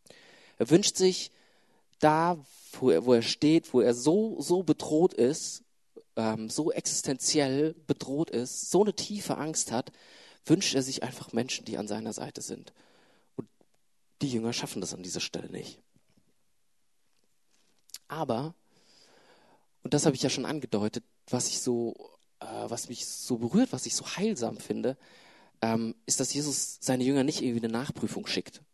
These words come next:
und sagt so, „Da musst du noch mal eine Runde drehen, so, das, das hat nicht so, das hat nicht funktioniert, ja, da müssen wir irgendwie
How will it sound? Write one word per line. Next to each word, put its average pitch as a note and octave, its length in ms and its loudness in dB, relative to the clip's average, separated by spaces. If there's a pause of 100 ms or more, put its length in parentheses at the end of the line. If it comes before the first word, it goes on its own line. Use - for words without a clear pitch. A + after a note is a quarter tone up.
(220)
und A2 100 -10
sagt G#2+ 220 2
so, G#2+ 160 -4 (880)
„Da A2+ 100 2
musst C3 200 0
du C#3+ 40 -2
noch C3 120 0
mal B2 100 2
eine A#2+ 80 0
Runde B2+ 240 0
drehen, A#2+ 320 -2
so, E2+ 140 -6
das, - 420 -4
das A2 280 -2
hat - 300 0
nicht C3+ 260 -4
so, C#3+ 320 6
das C#3+ 220 6
hat D3+ 120 -6
nicht D#3 140 -6
funktioniert, E3 500 -4
ja, A#2 220 0
da - 140 -2
müssen C3 260 -4
wir B2+ 160 6
irgendwie C3 400 -2